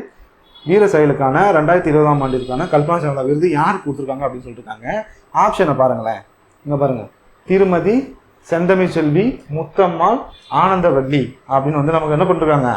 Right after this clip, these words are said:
கொடுத்துருக்காங்க. ஆப்ஷன் வந்து இப்படி வந்து கொடுத்துருக்காங்களா? ஆனா இந்த டி ஆப்ஷனை பாருங்களேன், திருமதி செந்தமிழ் செல்வி, திருமதி முத்தம்மாள், திருமதி ஆனந்தவல்லி. இப்போ மூணு பேரையுமே ஆட் பண்ணி வந்து நமக்கு வந்து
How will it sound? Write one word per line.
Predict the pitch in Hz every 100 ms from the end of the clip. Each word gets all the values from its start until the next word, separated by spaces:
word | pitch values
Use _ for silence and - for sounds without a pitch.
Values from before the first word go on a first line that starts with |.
| 95 - _ _
கொடுத்துருக்காங்க. | 180 180 170 143 127 113 - _ - _ _ _ _ _ - _ _ _ _ _ _ _ - _ - _ _ _ _ _ _ - _ _ _ _ _ - - - _ _ -
ஆப்ஷன் | 160 170 170
வந்து | 165
இப்படி | 165 165
வந்து | 165
கொடுத்துருக்காங்களா? | 165 160 151 165 147 110 - -
ஆனா | - 190
இந்த | 190 170
டி | 220 254
ஆப்ஷனை | 175 147 139
பாருங்களேன், | 160 131 123 123 104 - - _ _ -
திருமதி | 180 180 160
செந்தமிழ் | 160 170 175 185 175
செல்வி, | 170 165 180 254 -
திருமதி | - 175 170 165
முத்தம்மாள், | 160 147 190 180 190 254
திருமதி | 254 160 156 151 220 135
ஆனந்தவல்லி. | 147 147 123 117 120 117 - _
இப்போ | - 151
மூணு | 180 247 247
பேரையுமே | 196 185 214 214 151
ஆட் | 185 202
பண்ணி | 175 151
வந்து | 135 131
நமக்கு | 156 143 117
வந்து | 113 143